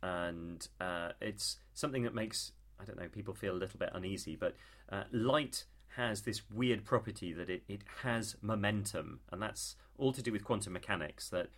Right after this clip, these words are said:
really you don't need to worry about, but it is something that we, we can measure in a laboratory. And, um, if you, just like, uh, if you're playing snooker, uh, you can hit a ball with another ball and transfer the momentum from one ball to the other,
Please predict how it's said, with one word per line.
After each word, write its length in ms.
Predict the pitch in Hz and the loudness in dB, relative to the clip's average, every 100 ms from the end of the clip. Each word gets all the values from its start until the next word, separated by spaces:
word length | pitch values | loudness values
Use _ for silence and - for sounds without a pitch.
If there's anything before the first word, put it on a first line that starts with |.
| - | -2
really 200 | 117 113 | 4 4
you 80 | 92 | 4
don't 180 | 95 87 | 0 -2
need 160 | 87 - | -4 -2
to 260 | 85 80 - | 0 0 2
worry 280 | 101 92 80 | 4 4 4
about, 260 | 82 85 | 0 -2
but 100 | 85 | 0
it 100 | 107 | 4
is 140 | 120 - | 4 6
something 300 | 120 107 98 | 2 2 0
that 120 | 95 | 2
we, 160 | 98 - | 0 0
we 120 | 104 | -6
can 280 | 98 139 120 | -2 2 4
measure 420 | 101 104 90 80 - | 6 4 4 2 0
in 180 | 90 85 | -4 -2
a 60 | |
laboratory. 640 | 85 80 107 - - 85 - - - - - - | 0 4 4 4 -2 -6 -8 -14 -20 -20 -4 6
And, 460 | 107 107 101 98 - | 8 8 4 0 -2
um, 420 | 107 107 107 101 101 - - | 2 2 2 0 -8 -12 -2
if 200 | 135 - | 0 2
you, 380 | 170 139 113 - - 104 | 2 4 2 0 -10 -8
just 320 | - 170 - | 2 2 2
like, 300 | 156 131 113 - | 2 2 2 -2
uh, 280 | 104 101 98 - | 2 4 4 2
if 180 | 104 | 0
you're 400 | 117 104 98 95 - | 4 6 8 6 4
playing 300 | - 98 95 | 2 2 2
snooker, 560 | - 120 110 98 80 - - - - | 0 0 0 0 -2 -2 -8 -20 -4
uh, 260 | 98 95 92 | 2 2 2
you 120 | 107 101 | 0 -2
can 160 | 104 | -2
hit 280 | 101 123 - | 0 0 0
a 60 | 101 | 2
ball 340 | 120 117 98 | 6 8 8
with 160 | 95 98 | 4 4
another 240 | 101 101 | 4 4
ball 320 | 82 90 85 | 2 2 2
and 140 | 85 85 | 0 -2
transfer 420 | - 98 - 95 | 0 0 0 0
the 80 | 87 | 0
momentum 540 | 87 90 95 92 82 | -2 0 -2 -2 -6
from 180 | - 87 | -6 -4
one 140 | 90 | -2
ball 180 | 87 85 | 0 -2
to 140 | - 80 | -4 0
the 140 | 98 | 4
other, 280 | 151 82 | 4 4